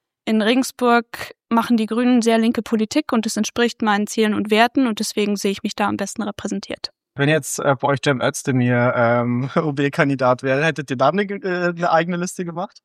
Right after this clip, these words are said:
Speaker 1: Also die Grüne Jugend ist Teil der Grünen Partei, dazu gehören mehrere Flügel. Innerhalb einer Partei gibt's immer Differenzen, aber hier in Regensburg steht die Grüne Jugend sehr mit der Mutterpartei nahe zusammen und, ähm, wir fühlen uns da auch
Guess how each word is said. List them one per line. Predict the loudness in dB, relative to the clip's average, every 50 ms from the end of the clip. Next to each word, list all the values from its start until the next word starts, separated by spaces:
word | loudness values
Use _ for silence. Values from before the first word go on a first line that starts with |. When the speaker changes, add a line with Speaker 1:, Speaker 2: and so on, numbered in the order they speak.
| _ _ _
Speaker 1:
Also | 0 0 2 0 0
die | -2 0
Grüne | 2 4 4 4 4
Jugend | 4 2 2 2 2 2 0
ist | -6 -2
Teil | 2 2 4 4
der | 4 2
Grünen | 0 0 0 0 -2 -2
Partei, | -2 -4 -4 0 2 2 4 4 2
dazu | 0 -2 -4 -6 -6
gehören | -6 -4 -2 0 0 0 0
mehrere | 0 -2 -2 -4 -6
Flügel. | -8 -4 -2 -2 0 4 6 6 6 6 4 0 _
Innerhalb | -2 -2 0 0 -2 -2 -2
einer | -4 -4
Partei | -4 -4 -4 -2 -2 0
gibt's | 0 -2 -4 -2
immer | -2 0 0
Differenzen, | 0 0 -2 -2 0 2 2 2 2 2 0 0 0
aber | 0 0 0 0
hier | -2 -2 0 -2 -2 0
in | -2 -2
Regensburg | -2 0 2 2 0 0 -2 0 2 2 2 0 -2 -10 _ _ _ _ _ _ _ -8
steht | -4 -2 -2 -2 -2
die | -4
Grüne | -4 -2 -2 0 0 0
Jugend | 0 0 0 0 0 0
sehr | -2 0 2 2 4 4 4 4 2 0 -2 _
mit | -4 -2 0
der | 2 2
Mutterpartei | 2 0 -2 -4 -4 -4 -6 -4 0 0 0
nahe | 2 0 0 -2 -2
zusammen | -6 -8 -2 0 2 4 4 4 2 0 -2 -4 _
und, | -4 -2 0 0 0 -2 -2 -4 -8 -8 -10 -14 _ _
ähm, | -4 -4 -2 -2 -4 -4 -6 -8 _ _
wir | -4 -2
fühlen | 2 2 4 4
uns | 2 2 2
da | 2 2 2
auch | 2 -2 -6